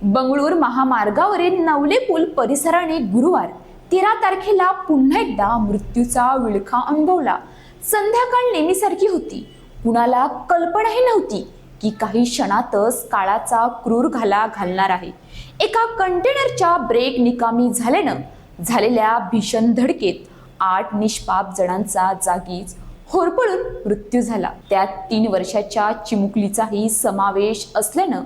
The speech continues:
हृदय पिळवटून निघत आहे. वीस पेक्षा जास्त जण जखमी असून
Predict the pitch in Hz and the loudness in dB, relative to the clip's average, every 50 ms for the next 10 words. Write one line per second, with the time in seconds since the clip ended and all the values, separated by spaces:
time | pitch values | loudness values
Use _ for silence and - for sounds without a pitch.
0 | - - - - - - - - - - 359 - 427 427 415 339 381 392 381 392 | -12 -18 -20 -20 -20 -20 -10 -4 0 2 2 2 2 0 2 2 2 0 0 0
1 | 294 254 247 254 277 - - 359 370 381 381 277 247 381 381 370 294 254 220 165 | 0 0 2 2 0 0 0 0 2 2 2 2 2 0 2 0 -2 -2 -2 -8
2 | - - - - - - - - - 185 180 190 214 240 240 240 - 214 226 - | -10 -14 -20 -20 -20 -20 -20 -20 -6 -2 0 0 2 2 0 0 -2 -4 -4 -2
3 | - 226 214 - - - - - - - - - 214 196 196 208 214 - - - | -2 -2 -2 -2 -6 -12 -18 -20 -14 -10 -2 0 0 0 0 -2 -6 -10 -16 -20
4 | - - - - 175 - 240 226 233 240 - - 415 277 262 254 247 254 240 - | -20 -20 -20 -14 -4 -2 0 0 0 -2 0 0 0 2 2 0 2 2 0 0
5 | - 214 202 - - 220 240 285 302 269 - - 220 196 | 0 -4 -4 -2 0 2 2 4 2 0 -2 -2 -4 -6